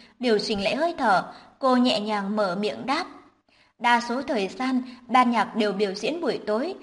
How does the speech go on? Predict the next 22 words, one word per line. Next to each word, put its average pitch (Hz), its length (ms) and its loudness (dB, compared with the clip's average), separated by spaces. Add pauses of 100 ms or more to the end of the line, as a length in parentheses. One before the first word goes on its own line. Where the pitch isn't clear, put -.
(240)
thu 269 160 0
dọn 254 240 2
xong 277 540 -4
đều 240 180 2
phải 214 160 -2
qua 269 280 4
nửa 240 240 4
đêm 254 340 0
mới 240 260 0
về 240 260 0
được. 208 440 -4 (680)
Ánh 240 240 -2
sáng 233 200 2
yếu 247 260 0
quá, 285 320 -4 (360)
tôi 247 200 0
nhìn 233 240 0
không 254 180 0
rõ 285 320 0
cô 285 140 2
nói 262 260 0
gì, 208 400 -4